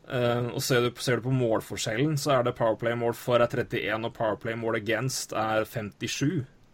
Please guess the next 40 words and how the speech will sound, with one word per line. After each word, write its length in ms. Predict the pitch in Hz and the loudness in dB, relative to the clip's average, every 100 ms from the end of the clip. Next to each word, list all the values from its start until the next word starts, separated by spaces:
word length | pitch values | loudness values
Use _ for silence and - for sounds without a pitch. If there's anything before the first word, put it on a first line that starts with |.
| _ _ - - - - _ - | _ _ -20 -20 -20 -20 _ -12
Så 240 | - 127 120 117 117 117 117 113 110 - - | -4 0 4 4 4 4 2 0 -4 -12 -10
special 340 | - 107 - 120 | -6 -4 -2 2
teams 220 | 151 123 | 4 4
er 140 | 110 | 4
jo 60 | 113 | 4
en 80 | 113 110 | 0 -6
d-, 80 | 113 | -8
d-, 120 | 110 104 | -10 -14
d-, 800 | - - 98 - - - 110 117 | -16 -20 -20 -20 -20 -20 -16 -8
meget 540 | 117 107 101 92 98 107 | -4 -2 -2 -4 -4 -4
avgjørende 360 | 107 107 113 | -2 -4 -4
faktor 340 | 113 - 143 135 | -4 -4 -2 0
<laughs> 60 | - | 0
her 140 | 143 - | -2 0
i 80 | 139 | 0
hvordan 300 | 147 123 120 | 0 -2 -2
det 80 | 113 | 0
laget 260 | 101 104 | 0 0
her 160 | 110 107 | 0 0
har, 220 | 107 107 | -2 -2
eh, 540 | 107 104 104 - - - - - - - | -2 -4 -8 -12 -20 -20 -20 -20 -20 -6
prestert. 380 | 120 113 117 - | -4 0 -2 0
For 100 | 123 | -2
når 140 | 120 | 2
det 60 | 117 | 2
er 100 | 117 | 2
klart, 140 | 120 120 | 0 0
når 120 | 127 | 0
det 60 | 123 | 0
svinger, 520 | 120 101 107 113 113 | -2 0 -2 0 2
eh, 260 | 113 110 110 | 2 2 0
tjueseks 600 | - 127 - 120 - - | 0 -2 -2 -4 -4 -6
mål, 240 | 131 143 113 - _ _ _ _ _ _ _ _ | -2 0 -2 -6 _ _ _ _ _ _ _ _
eh, 340 | - 123 120 120 | -8 -4 -2 -2
mo-, 180 | 113 - | -4 -6
i 80 | 110 | -4
feil 320 | - 113 117 | 0 2 4
vei 180 | 110 131 | 4 4
i, 240 | 127 120 120 117 | 4 0 2 2
eh, 420 | 117 117 113 110 | 0 -2 -4 -6